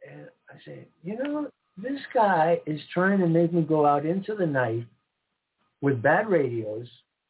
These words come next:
when he knows that we need the radios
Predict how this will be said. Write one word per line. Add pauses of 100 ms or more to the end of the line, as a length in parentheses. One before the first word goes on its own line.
(320)
when
he
knows
that
we
need
the
radios